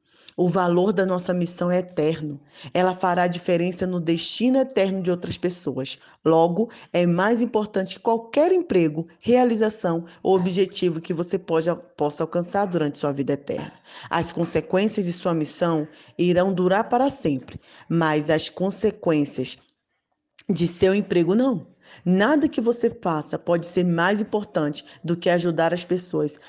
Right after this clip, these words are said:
a estabelecer um relacionamento eterno com Deus. Sua missão traz significado de vida. William James diz: "O melhor uso que se pode dar à vida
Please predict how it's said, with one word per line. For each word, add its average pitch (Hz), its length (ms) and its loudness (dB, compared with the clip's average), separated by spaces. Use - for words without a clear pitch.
a 165 160 0
estabelecer 160 800 -2
um 165 60 -2
relacionamento 156 800 0
eterno 151 400 -4
com 156 220 -8
Deus. 175 420 -2
Sua 196 260 -2
missão 196 360 -2
traz 196 340 -4
significado 202 800 -4
de 185 120 -4
vida. 151 580 -4
William 190 440 4
James 175 440 0
diz: 139 480 -2
"O 160 100 0
melhor 165 500 4
uso 190 320 0
que 170 140 -12
se 165 160 -6
pode 202 320 -2
dar 190 180 2
à 190 80 2
vida 156 460 -2